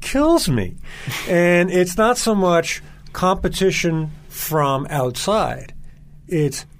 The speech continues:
Speaker 1: competition from within. So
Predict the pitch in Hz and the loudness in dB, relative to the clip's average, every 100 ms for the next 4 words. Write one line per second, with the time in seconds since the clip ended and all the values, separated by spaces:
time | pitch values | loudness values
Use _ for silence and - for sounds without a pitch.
0 | - - 160 151 151 156 - 139 123 - | -10 -4 -2 -2 -2 -2 -2 -2 -4 -4
1 | 131 123 120 135 151 - - - - - | -4 -2 -2 -4 -6 -8 -12 -16 -20 -6
2 | - 185 | 0 2